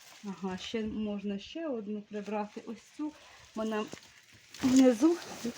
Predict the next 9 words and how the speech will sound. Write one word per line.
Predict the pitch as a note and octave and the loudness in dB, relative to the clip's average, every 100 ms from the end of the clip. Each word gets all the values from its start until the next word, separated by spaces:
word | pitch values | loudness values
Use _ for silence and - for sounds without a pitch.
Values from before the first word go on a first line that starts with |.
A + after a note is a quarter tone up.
| - - - - - - - - - - - - - - - | -10 -14 -16 -18 -20 -20 -20 -20 -20 -20 -20 -20 -20 -6 -4
теж | - B3+ - | 10 10 10
трошки | G#3 A3 - G#3+ - - - - - - - - - - G#3+ - | 6 6 4 -2 -4 -12 -18 -20 -20 -20 -20 -20 -20 -16 -14 -10
розвантажити | A3 G#3+ G#3 A3 A3 G#3 G#3+ - | -6 -4 -4 -4 -6 -6 -14 -14
кущик. | F3 - F#3 - - - - - - - - - _ _ - _ _ _ _ _ _ _ _ _ - _ | -18 -16 -18 -20 -20 -20 -18 -10 -10 -10 -20 -20 _ _ -20 _ _ _ _ _ _ _ _ _ -20 _
Все, | - G#3 C#4 E3 | -18 -10 -10 -10
друзі, | F#3+ F#3 - F3+ | -16 -18 -20 -18
напевно, | G3+ - C#4+ D4 B3+ C4 - _ _ _ _ _ _ _ _ - _ _ _ - | -18 -12 -10 -8 -8 -10 -14 _ _ _ _ _ _ _ _ -20 _ _ _ -18
напевно, | G3+ G#3 A#3+ A3+ G#3+ A3 | -18 -16 -18 -18 -20 -20
все. | - - | -20 -18